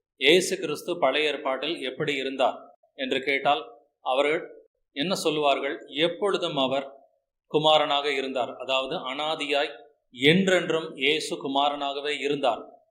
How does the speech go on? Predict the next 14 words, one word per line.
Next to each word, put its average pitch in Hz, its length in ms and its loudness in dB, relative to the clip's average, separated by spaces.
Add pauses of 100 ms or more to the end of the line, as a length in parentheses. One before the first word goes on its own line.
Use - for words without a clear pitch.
என்பதைத்தான் 143 680 0 (400)
திருத்துவத்தை 175 580 2
போதிக்கும் 147 460 -4
போதகர்கள் 139 520 -4 (360)
இன்னைக்கு 139 320 -4
போதிச்சுக்கிட்டு 135 600 -2
இருக்கிறாங்க. 123 380 -2 (540)
இது 151 240 2
உண்மையா? 143 440 0
இயேசு 156 480 -2 (180)
அனாதியாய் 147 600 -2 (360)
என்றென்றும் 160 720 2
குமாரனாக 147 680 0
இருந்தாரா 135 600 0